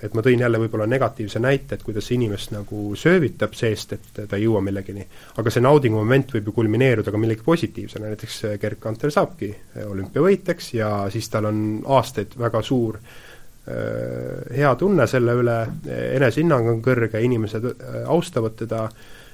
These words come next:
ja ta on ühiskonnas lugupeetud inimene. Ja, ja see on nii-öelda see asi, mis justkui on tuntav kui positiivne asi, aga samas me teame nagu selle Gerd Kanteri kõrval on nagu sadu inimesi, kes samal põhjusel on õnnetud, et nad ei saavuta midagi, mida nad tahavad saavutada.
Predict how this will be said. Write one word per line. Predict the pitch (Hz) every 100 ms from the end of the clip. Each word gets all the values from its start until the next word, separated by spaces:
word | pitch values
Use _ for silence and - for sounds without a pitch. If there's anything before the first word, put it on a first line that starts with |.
| -
ja | 113 110
ta | 113
on | 113 110
ühiskonnas | 127 120 117 110
lugupeetud | 127 123 110 110 127
inimene. | 175 127 98 98 98 -
Ja, | 113 107 107 113
ja | 113
see | 139
on | 117
nii-öelda | 120 113 113
see | 131 123
asi, | 127 135
mis | 110 123
justkui | 123 117
on | 110
tuntav | 156 156 -
kui | 110
positiivne | 147 - 170 - 107
asi, | 110 107 110 107 - - -
aga | 110
samas | 110 143 139 107 - - - - - -
me | - 117
teame | 113 120 110
nagu | 110 107 110 110 113
selle | - 127 113 110
Gerd | - 131
Kanteri | - 117 120 113
kõrval | 120 113
on | 110
nagu | 113
sadu | 117 131 120
inimesi, | 113 104 110
kes | 110 -
samal | - 135 104
põhjusel | 113 120 110 104
on | 110 143
õnnetud, | 117 - - - - - - -
et | 104
nad | - 98
ei | 104 104
saavuta | 123 113 - 104
midagi, | 110 98
mida | 101 101
nad | 101
tahavad | - 107 -
saavutada. | 110 104 - -